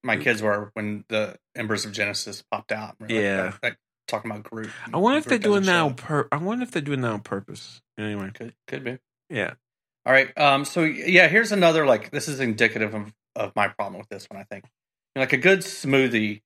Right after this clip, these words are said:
Speaker 1: is you have a few ingredients, you put 'em into a blender, you blend 'em up, you've got a great smoothie. I think they put too many ingredients in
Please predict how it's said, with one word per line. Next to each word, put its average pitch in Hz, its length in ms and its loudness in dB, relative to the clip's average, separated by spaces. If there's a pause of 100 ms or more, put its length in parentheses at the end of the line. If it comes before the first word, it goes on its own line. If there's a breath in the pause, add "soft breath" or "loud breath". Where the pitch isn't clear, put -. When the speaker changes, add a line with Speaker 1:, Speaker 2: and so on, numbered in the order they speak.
(120)
Speaker 1:
is 110 320 0
you 113 80 -6
have 107 480 2 (1120)
a - 60 -8
few 160 200 2
ingredients, 110 680 0
you 107 80 -16
put - 140 -6
'em 127 60 0
into 120 260 -2
a 107 40 0
blender, 101 340 -2
you 101 100 -4
blend 104 200 -2
'em 101 100 -4
up, 104 220 -2
you've 104 140 -14
got 104 120 -2
a 104 40 -10
great 107 180 -12
smoothie. 101 300 -14 (960)
I - 20 -12
think 151 140 0
they 147 80 4
put 147 160 -2
too - 120 -4
many 123 200 2
ingredients 101 500 -4
in 90 80 -18